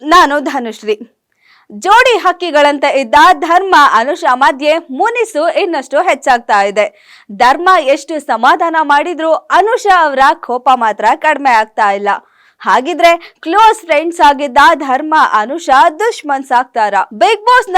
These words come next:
ನೇರ ನಾಮಿನೇಷನ್ ನಲ್ಲಿ ಧರ್ಮ ಅನುಷಾ ಮಧ್ಯೆ ಜಗಳ ಆಗತ್ತೆ. ಆಗ ಅನುಷಾ ಅವರು ಧರ್ಮ ಅವ್ರ ಮೇಲೆ ಕೋಪ ಮಾಡ್ಕೋತಾರೆ. ಅದಕ್ಕೆ ಕೋಪ ಮಾಡ್ಕೊಂಡಿರೋ ಅನುಷಾ ಅವರ ಮನ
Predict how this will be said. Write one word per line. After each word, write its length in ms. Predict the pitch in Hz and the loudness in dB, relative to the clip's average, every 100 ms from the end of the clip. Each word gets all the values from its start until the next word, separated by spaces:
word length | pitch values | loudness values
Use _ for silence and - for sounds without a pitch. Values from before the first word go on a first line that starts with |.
| 370 | 2
ನೇರ 280 | 349 302 320 311 | 2 0 2 2
ನಾಮಿನೇಷನ್ 680 | 285 247 311 339 311 311 277 | 2 0 0 -2 -4 -4 -6
ನಲ್ಲಿ 320 | 277 269 359 | -6 -6 -8
ಧರ್ಮ 360 | 285 285 320 311 262 | -4 -4 -2 0 0
ಅನುಷಾ 400 | 240 254 285 240 | 0 -4 -2 -2
ಮಧ್ಯೆ 420 | 226 254 240 269 | -2 -6 -4 -4
ಜಗಳ 320 | 302 285 247 233 | -2 -4 0 0
ಆಗತ್ತೆ. 720 | 214 208 208 196 - _ _ | 0 -2 -6 -8 -8 _ _
ಆಗ 240 | 190 269 269 277 | -2 -2 2 2
ಅನುಷಾ 540 | - 196 254 349 339 302 | 2 -2 -6 -4 2 2
ಅವರು 280 | 320 311 311 | 2 -4 -10
ಧರ್ಮ 400 | 311 359 381 359 294 | -2 -2 0 2 2
ಅವ್ರ 180 | 262 | 2
ಮೇಲೆ 400 | 262 240 233 247 | -2 -6 -4 -6
ಕೋಪ 280 | 339 320 294 262 | -4 -4 0 -2
ಮಾಡ್ಕೋತಾರೆ. 1000 | 247 220 214 220 220 202 208 - _ _ - | -2 -6 -6 -4 0 0 -2 -6 _ _ -8
ಅದಕ್ಕೆ 480 | 202 330 - 359 | -2 -2 -2 -6
ಕೋಪ 420 | 381 _ 370 440 440 403 | -6 _ 0 2 4 2
ಮಾಡ್ಕೊಂಡಿರೋ 720 | 349 339 339 320 294 285 302 302 | 2 -2 -2 -6 -4 0 0 2
ಅನುಷಾ 520 | 233 240 302 294 240 | 0 -2 -6 0 0
ಅವರ 160 | 233 220 254 | 0 0 0
ಮನ 300 | 277 240 262 | 0 -4 -4